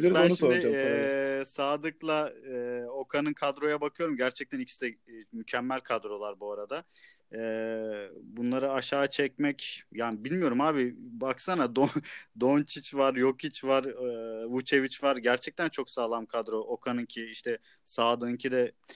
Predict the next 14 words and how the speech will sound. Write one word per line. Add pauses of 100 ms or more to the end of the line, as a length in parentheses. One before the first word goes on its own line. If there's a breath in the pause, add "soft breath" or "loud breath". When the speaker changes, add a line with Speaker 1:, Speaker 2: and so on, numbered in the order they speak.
(160 soft breath)
Speaker 2:
Ya
Sadık'ta
şöyle
bir,
e,
artı
var.
Benim (180)
açıkçası (460)
daha
çok
ısındığım
bir
kadro.